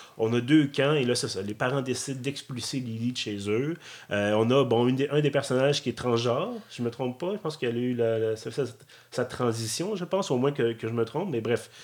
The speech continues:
semble-t-il qu'effectivement, bon, on a un personnage transgenre. Je dis, « Bon, ben, c'est intéressant d'avoir dans, dans ce film-là. »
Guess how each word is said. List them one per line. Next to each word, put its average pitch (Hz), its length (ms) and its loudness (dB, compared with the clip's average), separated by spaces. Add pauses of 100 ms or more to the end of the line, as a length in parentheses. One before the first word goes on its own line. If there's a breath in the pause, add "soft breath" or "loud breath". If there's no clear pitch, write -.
(200 loud breath)
semble-t-il 120 580 2
qu'effectivement, 113 720 -2
bon, 117 140 -2
on 98 100 -2
a 104 40 -2
un - 20 -4
personnage 120 400 0
transgenre. 117 380 0
Je 104 100 -6
dis, « 87 100 -12
Bon, 104 140 -4
ben, 90 100 -10
c'est - 140 -10
intéressant 98 400 -8
d'avoir 101 440 -6 (360 soft breath)
dans, 107 160 0
dans 104 160 -2
ce - 140 -6
film-là. » 104 300 -2